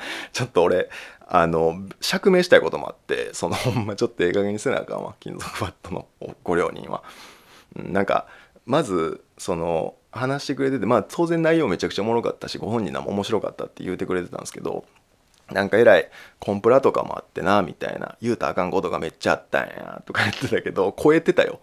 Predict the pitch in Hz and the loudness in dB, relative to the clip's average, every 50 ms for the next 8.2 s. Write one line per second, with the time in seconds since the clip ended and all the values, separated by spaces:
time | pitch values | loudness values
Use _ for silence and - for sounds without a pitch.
0 | _ _ - - - 156 113 - - - - - - - - 349 381 - - - | _ _ -6 -4 -2 -2 -2 -4 -6 -10 -12 -12 -12 -8 -4 -2 -2 -2 0 0
1 | - 107 107 104 - - 87 82 - - - 113 110 - - - - - - - | 0 0 -2 -2 -2 -2 -2 0 0 -2 0 0 0 0 -2 -6 -12 -12 -10 -4
2 | - - 156 170 175 - 202 185 185 196 202 196 - 254 262 254 - 247 - - | 0 2 4 4 4 6 6 6 6 6 2 2 0 0 0 0 0 0 0 0
3 | - - - - - - - - 156 170 185 - 185 190 190 - 214 214 220 233 | 0 -2 -4 -10 -12 -10 -6 -4 -4 -2 2 4 4 4 6 6 4 4 4 4
4 | 202 117 80 - - 76 92 92 85 - - - - - 104 107 92 90 - 113 | 2 0 0 0 0 4 6 6 6 6 4 0 -2 -2 -2 0 0 -2 -2 -2
5 | 104 104 104 107 - - 151 - 170 160 156 156 151 - - _ _ _ _ _ | -2 -2 -2 -4 -4 -6 -6 -2 0 2 2 2 2 0 -4 _ _ _ _ _
6 | _ _ - 127 139 165 160 - - 175 165 165 120 92 - 78 - 95 107 104 | _ _ -6 -2 -2 -2 -2 -2 -2 -2 0 2 0 0 0 -2 -2 2 2 4
7 | 139 175 - - 208 208 151 - 80 67 - - 110 127 156 165 123 90 - 76 | 2 2 2 4 6 6 6 6 6 2 2 2 4 6 6 4 4 0 -2 -6
8 | 82 71 - | -6 -6 -8